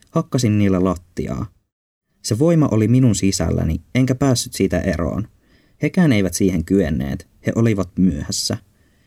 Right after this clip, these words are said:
Minun sisälläni oli voima, joka ajoi minua tuhoamaan jokaisen elossa olevan siinä talossa.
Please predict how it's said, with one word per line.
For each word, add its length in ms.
Minun 200
sisälläni 500
oli 220
voima, 580
joka 240
ajoi 280
minua 260
tuhoamaan 480
jokaisen 560
elossa 360
olevan 520
siinä 360
talossa. 480